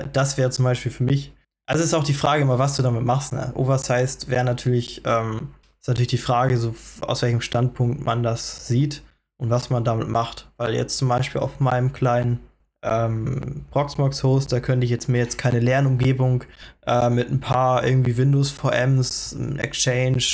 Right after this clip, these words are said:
und A D, äh, keine Ahnung, da könnte ich nicht viel mitmachen,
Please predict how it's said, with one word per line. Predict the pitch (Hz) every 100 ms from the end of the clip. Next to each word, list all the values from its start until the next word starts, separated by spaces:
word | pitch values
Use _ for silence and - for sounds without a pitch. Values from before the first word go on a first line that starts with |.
| - -
und | 127 127 - -
A | 127
D, | 127 127 131 131 127 - _ _ -
äh, | 113 120 117 117 - -
keine | - 123 120
Ahnung, | 113 127
da | 120
könnte | - 139 143
ich | 143
nicht | 131
viel | - 147
mitmachen, | 135 131 127 156 180